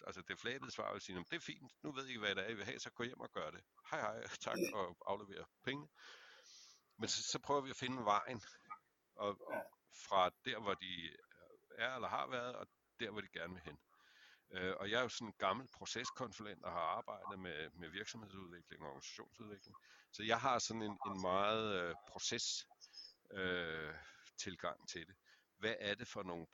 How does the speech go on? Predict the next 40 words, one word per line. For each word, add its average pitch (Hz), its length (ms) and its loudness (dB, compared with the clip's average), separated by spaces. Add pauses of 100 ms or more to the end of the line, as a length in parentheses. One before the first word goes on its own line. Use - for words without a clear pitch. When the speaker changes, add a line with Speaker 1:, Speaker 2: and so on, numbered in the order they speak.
Speaker 1:
processer, 98 440 -4
der 95 120 -4
ikke 76 260 -10
virker, 117 380 -6 (440)
og 113 80 0
hvordan 98 260 4
får 101 140 -6
vi 92 120 -8
dem 82 100 -10
til - 120 -8
at 76 120 -10
virke? 71 320 -14 (840)
Og, 101 100 -2 (140)
og 101 60 -2
en, 90 220 -4 (180)
en 98 100 -6
stor 147 200 0
del 123 180 -4
af 113 60 -2
det 117 100 0
arbejde 104 420 4
handler 117 280 -2
jo 113 160 -4
om 110 280 0
at 101 100 -4 (100)
forstå 117 460 -4 (880)
lidt 101 200 -6
firkantet, 117 580 -4
hvordan 98 400 0
hænger 101 380 -6
verden 82 400 0
sammen? - 300 -4 (1500)
Øh, 82 440 2 (120)
hvordan, 101 240 -2
hvordan 120 300 2
hænger 113 280 2
vi 90 160 -6
sammen 110 340 0
som 90 140 -4
mennesker? 101 380 -2